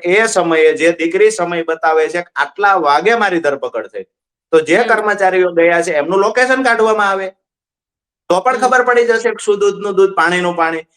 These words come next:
Speaker 1: એ સિવાય આ ગાડી જે દીકરીના પીડિત પરિવારના ગામ સુધી ગઈ છે, જે ગાડીનો નંબર પણ દીકરીએ, દીકરી પાસે છે કે
Speaker 2: હમ.
Speaker 1: આ, આ ગાડી આવી હતી,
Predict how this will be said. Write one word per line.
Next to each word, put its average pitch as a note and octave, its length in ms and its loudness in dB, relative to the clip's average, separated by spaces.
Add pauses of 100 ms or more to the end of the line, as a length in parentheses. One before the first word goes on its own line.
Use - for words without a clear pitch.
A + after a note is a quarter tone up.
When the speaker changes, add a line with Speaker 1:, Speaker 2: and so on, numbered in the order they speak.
(120)
Speaker 1:
એ A#3+ 180 2
સિવાય C3+ 420 -2 (220)
આ G3 240 2
ગાડી F3 360 2
જે E3 140 2
દીકરીના E3 580 0
પીડિત D#3+ 420 -2
પરિવારના D#3 600 0
ગામ D#3 320 -2
સુધી D#3 380 -6
ગઈ F3+ 280 2
છે, C#3+ 240 -2 (180)
જે F3+ 160 0
ગાડીનો E3+ 460 0
નંબર G#3 340 0
પણ A#3 140 0
દીકરીએ, G#3 420 -2 (280)
દીકરી E3+ 240 0
પાસે F3+ 340 0
છે E3+ 160 -4 (760)
કે - 40 -2
Speaker 2:
હમ. G#3 100 -4
Speaker 1:
આ, F#3 340 2
આ F#3 60 -4
ગાડી E3+ 280 2
આવી E3 220 2
હતી, D#3 160 -20